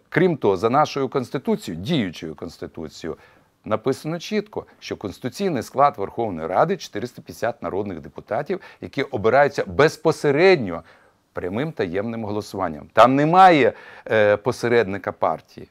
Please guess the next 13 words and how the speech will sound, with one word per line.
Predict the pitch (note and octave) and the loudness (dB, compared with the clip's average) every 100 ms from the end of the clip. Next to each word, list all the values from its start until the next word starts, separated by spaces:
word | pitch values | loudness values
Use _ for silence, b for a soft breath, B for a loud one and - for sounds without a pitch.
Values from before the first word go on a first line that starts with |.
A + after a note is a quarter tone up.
| _ | _
немає | A2 B2 A#2+ C#3+ F3 C3+ F2+ E2 B B | -2 0 4 6 8 6 2 -10 B B
ні | G2 B2 | -2 -2
профспілки, | - G#2+ - - D#3+ E3 C#3 | 0 -2 -4 -2 0 0 -2
ні | A2+ | -4
громадської | F#2+ G#2 A#2+ A#2 - A2+ | -4 -2 0 -2 -4 -4
організації. | G#2+ G#2 E2+ - - - - b b | -4 -6 -8 -10 -12 -20 -20 b b
Тому, | A#2 D#3 | -4 -2
повертаючись | A#2+ G#2+ A2 C#3+ C#3+ C3 G2 - E2 | 0 0 2 4 6 6 0 -8 -6
до | E2+ G2 | -2 -4
пропозиції, | - D#2 G2+ F2+ A2+ - - D#2 D#2 B B B B | -4 -10 -8 -6 -6 -8 -12 -12 -12 B B B B
е, | F2 F2+ F2+ F2+ F2 - - - - - - D#2 | -4 0 0 -2 -4 -12 -18 -18 -16 -14 -10 -4
адміністрації | G#2 G2 F#2+ - G#2 F#2+ - | -4 -4 -8 -2 0 0 -4
президента, | D#2 - D#2 D#2 C3 F3 E3+ F2+ | -12 -10 -10 -4 0 0 -2 -8